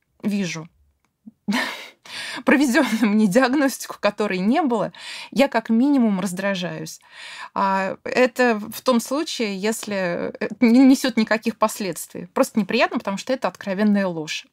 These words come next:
В документации, документация официальная, а, в ней не должно такого содержаться. То есть приписками заниматься не надо. А вот то, что вы делаете, назначаете, рекомендуете, да. Чем больше напишите, тем лучше. Это ваша вообще, ваша страховка на будущее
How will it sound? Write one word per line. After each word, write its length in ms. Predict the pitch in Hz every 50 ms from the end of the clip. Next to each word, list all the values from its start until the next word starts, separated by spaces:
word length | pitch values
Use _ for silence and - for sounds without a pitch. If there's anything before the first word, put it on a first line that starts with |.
| _
В 200 | - - 196 190
документации, 760 | 196 233 - 247 254 247 226 294 294 294 - - 247 202 220 - _ _
документация 640 | - 190 - - 233 233 233 277 269 - - 226 196
официальная, 600 | 208 - - - 254 233 220 202 180 170 170 -
а, 400 | - - - 185 185 185 - - -
в 240 | - 220 214 202 214
ней 140 | 240 240
не 60 | 240 226
должно 280 | 208 220 220 - 226
такого 240 | - 190 180 - 170
содержаться. 460 | - - 175 185 185 180 185 156 -
То 40 | 165
есть 80 | - -
приписками 500 | 226 226 - 294 359 - - 269 220 185
заниматься 480 | 180 208 208 208 226 262 240 - 220
не 120 | 208 220 226
надо. 320 | 220 202 170 160 165 165 - - - - - -
А 100 | - 214
вот 120 | 214 220
то, 80 | - 262
что 160 | - - 247
вы 100 | 208 214
делаете, 460 | 175 165 208 277 302 269 226 - -
назначаете, 600 | 190 190 175 202 202 208 - - 220 202 - -
рекомендуете, 720 | 185 180 - 208 190 190 185 185 226 302 370 359 - - 185
да. 420 | 170 165 185 180 180 196 220 240 - - - - - - - - - _ _ _ - -
Чем 300 | - - 277 262 233 214
больше 300 | 190 254 359 - - 349
напишите, 440 | 330 311 262 - 247 220 - - 196
тем 240 | 180 - 226 240 247
лучше. 300 | 233 233 185 - - - -
Это 260 | - 233 - 254 226
ваша 340 | 208 226 233 233 - - 220
вообще, 440 | 202 202 202 - - - 196 190 185
ваша 260 | 202 208 202 - -
страховка 520 | - - - 226 220 - 233 - - - 185
на 100 | 180 180
будущее 560 | 185 208 254 247 269 - - - - 175 175